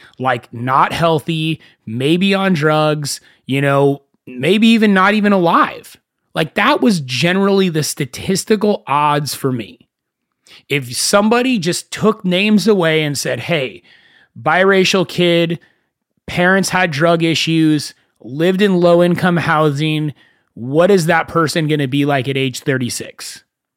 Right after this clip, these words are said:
The odds are not successfully working for a globally recognized brand,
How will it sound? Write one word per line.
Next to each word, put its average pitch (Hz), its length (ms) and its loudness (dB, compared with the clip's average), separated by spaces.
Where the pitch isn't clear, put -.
The 147 280 -4
odds 175 400 4
are 170 120 4
not 151 500 0
successfully 165 720 0
working 160 380 2
for 156 260 0
a 143 60 0
globally 147 500 0
recognized 147 640 -2
brand, 117 500 -8